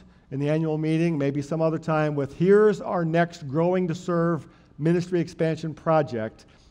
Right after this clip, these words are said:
it won't look like what we thought we were gonna tell you two years ago. It won't just look like here. It's gonna look two-pronged.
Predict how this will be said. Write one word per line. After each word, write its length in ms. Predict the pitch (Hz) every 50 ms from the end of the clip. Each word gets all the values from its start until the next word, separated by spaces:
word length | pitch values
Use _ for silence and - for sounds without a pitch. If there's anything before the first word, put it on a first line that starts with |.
| _ - - -
it 80 | - 151
won't 340 | 151 160 175 185 185 185 170
look 220 | 190 220 214 214
like 200 | 170 165 165 165
what 140 | 156 147 151
we 100 | 160 165
thought 320 | 151 - - 196 202 226 240
we 40 | 196
were 80 | 175 165
gonna 200 | 156 156 151 143
tell 240 | - 156 156 151
you 200 | 143 135 143 147
two 140 | 139 139 160
years 280 | 151 147 147 147 131 123
ago. 220 | 120 110 87 67 - - _ _ _ _ _ -
It 60 | 143
won't 260 | 139 151 156 160 151
just 240 | - 190 190 - -
look 160 | 185 180 180
like 220 | 170 165 165 151 156
here. 280 | - 170 165 147 117
It's 160 | 110 135 -
gonna 140 | - 160 151
look 460 | 151 151 151 147 - - - - -
two-pronged. 640 | - 190 175 180 - 160 151 135 104 87 78 - -